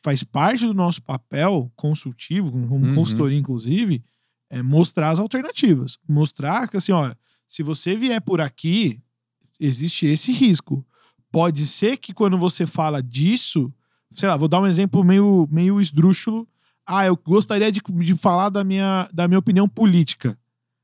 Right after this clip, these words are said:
Speaker 1: Ok, mas você entende que existe esse
Speaker 2: Sim.
Speaker 1: risco ou esse
Speaker 2: Uhum.
Speaker 1: risco?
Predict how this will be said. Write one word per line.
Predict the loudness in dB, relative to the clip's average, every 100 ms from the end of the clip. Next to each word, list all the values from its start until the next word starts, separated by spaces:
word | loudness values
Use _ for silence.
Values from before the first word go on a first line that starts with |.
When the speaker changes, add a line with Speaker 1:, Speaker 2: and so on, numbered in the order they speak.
| _ _ _ _ -8
Speaker 1:
Ok, | -8 -8 -4 -2 2 2 0 -2 _ _ _ _ _ _
mas | -6 -6 -8
você | -2
entende | 0 0 0 -2 -2 -6
que | -4 0
existe | 2 2 2
esse | 2 2 0
Speaker 2:
Sim. | 2
Speaker 1:
risco | 4 2 0
ou | 0
esse | 0 0
Speaker 2:
Uhum. | 0
Speaker 1:
risco? | 2 2 0